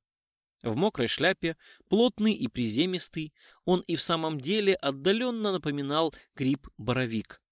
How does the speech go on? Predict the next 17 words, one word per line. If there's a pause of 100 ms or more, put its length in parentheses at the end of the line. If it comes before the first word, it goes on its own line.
(1120)
Возможно,
кто-то
однажды,
заметив
сходство, (240)
и
наделил
этого
человека
таким
прозвищем. (1300)
«Ты
меня
слышишь?» — (420)
спросил
Арнольд
Евгеньевич.